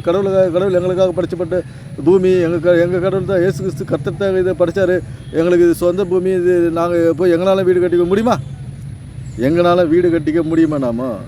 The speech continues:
ஆ? அதுக்குன்னு போய் நிலத்தை வாங்கணும், அதுக்கு பட்டா வாங்கணும், அதுக்கு இதை பண்ணணும், இது மாதிரிலாம் இவ்வளோ வேலை இருக்குது. இதை பத்திலாம் பேச மாட்டாங்க.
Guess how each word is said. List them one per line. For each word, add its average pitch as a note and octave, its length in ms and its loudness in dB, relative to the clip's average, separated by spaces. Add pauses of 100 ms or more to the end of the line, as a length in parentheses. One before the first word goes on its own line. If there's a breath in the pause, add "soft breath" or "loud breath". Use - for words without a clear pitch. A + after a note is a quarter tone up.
(280)
ஆ? D3 60 -4 (1300)
அதுக்குன்னு E3 440 4 (120)
போய் D3+ 180 2 (120)
நிலத்தை D3 280 -2 (120)
வாங்கணும், C#3+ 520 -2 (220)
அதுக்கு A2+ 280 -4
பட்டா C3+ 240 0 (140)
வாங்கணும், E3 480 0
அதுக்கு B2+ 240 -4
இதை C3+ 200 -2
பண்ணணும், D#3 400 -2
இது F3+ 140 -2
மாதிரிலாம் F#3+ 360 4
இவ்வளோ C4 260 6
வேலை C4 100 2
இருக்குது. G#3+ 300 -4
இதை E3+ 160 -6
பத்திலாம் C4 400 -2
பேச A#3+ 260 -4
மாட்டாங்க. G3+ 280 -8